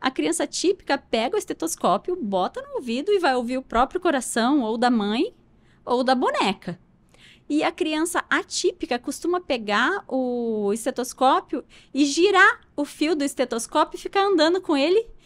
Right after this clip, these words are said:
e girando ele, sabe? É curioso. E o otoscópio também. Ele tem aquele espéculozinho que é o que vai no ouvido mesmo. A criança costuma encaixar, as crianças sabem tudo, né? Elas encaixam e já vão procurar um ouvido pra olhar.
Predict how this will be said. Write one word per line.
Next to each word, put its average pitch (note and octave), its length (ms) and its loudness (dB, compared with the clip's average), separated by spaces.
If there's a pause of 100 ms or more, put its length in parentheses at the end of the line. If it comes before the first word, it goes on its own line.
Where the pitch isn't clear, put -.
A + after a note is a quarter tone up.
(160)
e F#4 100 8
girando C5 580 4
ele, F4+ 360 4
sabe? F4+ 480 0 (460)
É A#3+ 140 0
curioso. F#4 680 4
E B3+ 100 0
o C4+ 60 2
otoscópio C#4+ 600 2
também. F4 520 -2 (100)
Ele F#3+ 140 -6
tem A3+ 140 -4
aquele A#3 220 -4
espéculozinho A#3 680 -4
que B3 120 -6
é G#3 60 0
o A3 40 -4
que A3+ 180 -8
vai G3+ 320 0
no A3+ 140 0
ouvido F#3+ 420 -2
mesmo. B3 460 0 (600)
A - 80 0
criança C4+ 380 -2
costuma A#3+ 480 -2
encaixar, A#3 720 -4
as C#4+ 140 -6
crianças B3+ 320 -4
sabem D#4+ 240 -2
tudo, A#3 240 -2
né? F#3+ 160 -4 (140)
Elas F#3+ 200 -4
encaixam A3+ 680 0 (480)
e D4 100 -2
já D#4 120 2
vão A3+ 200 -2
procurar A4+ 320 -2
um C5+ 140 -4
ouvido C4+ 220 -2
pra A4+ 120 0
olhar. C#5 380 2